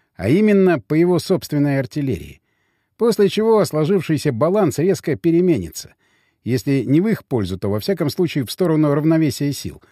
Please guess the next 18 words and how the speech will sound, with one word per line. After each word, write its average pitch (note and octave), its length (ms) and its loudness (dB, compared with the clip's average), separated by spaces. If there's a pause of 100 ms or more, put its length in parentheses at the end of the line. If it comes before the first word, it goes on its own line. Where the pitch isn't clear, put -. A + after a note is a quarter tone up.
(180)
Но F2+ 180 -4
такого G3 360 2
шанса A3 440 0
он F#3 120 4
давать F#3+ 320 2
им D#3+ 120 4
не E3+ 120 4
собирался. E3 720 -2 (520)
Именно G3+ 340 2
планомерное, F#3+ 720 2
полное, D#3 520 2
нетерпящее D3+ 680 0
исключения C#3+ 640 -2
уничтожение D3+ 760 2
всех F3 520 -4
обнаруженных C3+ 640 0
мобильных C3 560 -2
пусковых D3 580 -4